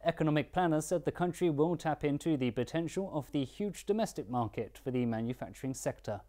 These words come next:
Efforts will be made to upgrade traditional industries, speed up development of world-class technological innovation centers,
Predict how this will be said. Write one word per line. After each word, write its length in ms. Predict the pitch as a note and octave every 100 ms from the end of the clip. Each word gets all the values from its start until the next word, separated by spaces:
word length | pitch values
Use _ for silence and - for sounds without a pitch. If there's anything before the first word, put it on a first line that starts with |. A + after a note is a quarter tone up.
| - - - - - - -
Efforts 320 | C3 D3+ -
will 120 | C#3+
be 100 | B2+
made 300 | C3+ C#3 E3+
to 180 | - D#3+ -
upgrade 420 | D#3+ C3+ D#3+ D#3
traditional 420 | C#3 C3+ - D3 E3
industries, 680 | G#3 F#3 - A3+ G#3+ - - -
speed 380 | - - B3 A#3+
up 140 | G3+
development 680 | - C#3+ C3 B2 B2+ A2+ - - -
of 200 | A#2 A2
world-class 520 | D#3 F3+ - D#3+ C3+
technological 600 | - D#3 C#3+ B2+ B2 D3+
innovation 560 | C#3+ C#3 B2+ B2+ C#3 C3
centers, 600 | A3 G3+ - F3 -